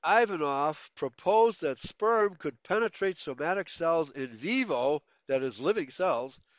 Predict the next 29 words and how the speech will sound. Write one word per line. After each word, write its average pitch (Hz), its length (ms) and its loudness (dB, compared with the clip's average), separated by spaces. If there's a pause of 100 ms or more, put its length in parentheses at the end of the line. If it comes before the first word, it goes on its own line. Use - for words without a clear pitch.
(440)
generating 202 680 0
viable 208 680 2
chimeric 180 680 -2
cells, 135 600 -2 (440)
which 143 280 -8
may 202 340 6
endure 196 800 2 (500)
and 135 240 -4
be 139 140 -6
stable 214 600 2
in 165 140 -6
the 160 80 -8
body 165 340 2
for 151 260 -4
a 123 140 0
long 175 800 2 (140)
time. 160 540 0 (1000)
Although 156 300 4
the 143 100 -2
presence - 420 -2
of 131 120 -6
Y 170 260 2
chromosome 170 720 -4
is 135 140 -10
about 131 340 -4
one 151 240 -6
half 170 300 -6
of 120 100 -14
sperm, 214 480 0